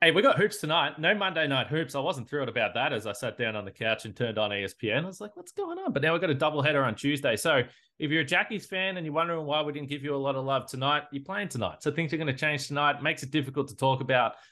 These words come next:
Uh, likewise with the New Zealand Breakers, who have been playing great basketball.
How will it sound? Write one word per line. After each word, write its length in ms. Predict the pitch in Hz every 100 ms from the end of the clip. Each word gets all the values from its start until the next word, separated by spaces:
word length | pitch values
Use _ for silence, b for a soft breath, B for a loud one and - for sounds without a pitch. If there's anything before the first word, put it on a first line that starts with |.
| -
Uh, 100 | 120
likewise 800 | 120 139 165 147 139 117 101 - _ _ _ -
with 180 | 120 127
the 60 |
New 180 | 123 127
Zealand 380 | 110 131 117 95
Breakers, 500 | 120 123 113 101 -
who 140 | 127
have 100 | 110
been 140 | 120 107
playing 240 | 120 113
great 240 | 120 123 117
basketball. 640 | 123 127 135 131 131